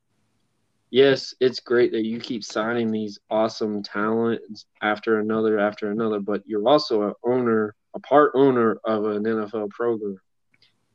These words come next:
And I just feel like in the longevity standpoint, and I think that's what Vince is looking at it too, is you're putting so many plates on, on your table.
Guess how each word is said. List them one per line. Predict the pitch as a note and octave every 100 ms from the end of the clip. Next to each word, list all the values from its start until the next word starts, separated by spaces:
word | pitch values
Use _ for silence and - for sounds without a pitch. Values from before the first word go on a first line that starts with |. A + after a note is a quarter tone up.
| -
And | A2+ A2 A2 A2 G#2+ G#2 - _ _ _ _ _ -
I | A#2
just | A#2 B2+ -
feel | B2+
like | A#2+ A2+ A2+ - -
in | A#2+
the | A2
longevity | G2+ A2 B2 B2 A2 A#2+ C#3+ C#3 A#2+
standpoint, | - A2+ A2 A2+ G2+
and | A#2
I |
think | A#2 B2 A2+
that's | A2+ -
what | A2+ G#2
Vince | A2+ B2+ C3+
is | B2 A#2
looking | A#2 A2+ A2+
at | G#2+
it | G#2 -
too, | D#3 D3
is | A2+ A2+ - - _ _ _ _ _ _ _ _
you're | B2 A#2+
putting | C#3+ A#2 A2
so | - C3+ B2+
many | A#2+ A2+
plates | - C#3 C3+ C3+
on, | A2+ G#2+ -
on | A#2 A2
your | G#2
table. | C3 B2 G#2